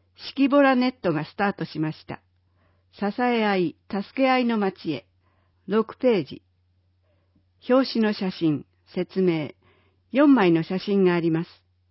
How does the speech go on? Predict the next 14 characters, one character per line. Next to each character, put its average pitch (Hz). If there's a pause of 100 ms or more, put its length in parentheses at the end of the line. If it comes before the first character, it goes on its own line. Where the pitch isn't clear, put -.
(500)
春、 226
満 226
開 254
の 233
桜 220
と 208
そ 220
れ 247
を 247
楽 226
し 226
む 165
人 -
々。 -